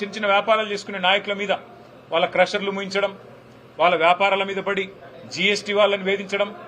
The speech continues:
పోలీసులను పంపించి వేధించడం, ఈ రకంగా ఒక చౌకబారు రాజకీయం ఇవాళ ఈ జిల్లాలో కూడా జరుగుతూ ఉన్నది.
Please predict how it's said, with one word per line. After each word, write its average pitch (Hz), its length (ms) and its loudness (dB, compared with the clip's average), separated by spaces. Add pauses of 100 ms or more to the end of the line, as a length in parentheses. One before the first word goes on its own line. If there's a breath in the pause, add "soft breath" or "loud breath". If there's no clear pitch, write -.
(400)
పోలీసులను 208 520 0
పంపించి 196 340 -4
వేధించడం, 196 400 -2 (420)
ఈ 165 100 -2
రకంగా 185 380 2 (680)
ఒక 156 160 -4 (600)
చౌకబారు 214 480 4 (100)
రాజకీయం 190 420 -2 (300)
ఇవాళ 170 220 0 (220)
ఈ 165 80 -12
జిల్లాలో 165 340 0
కూడా 156 140 -6
జరుగుతూ 139 380 -6
ఉన్నది. 110 200 -18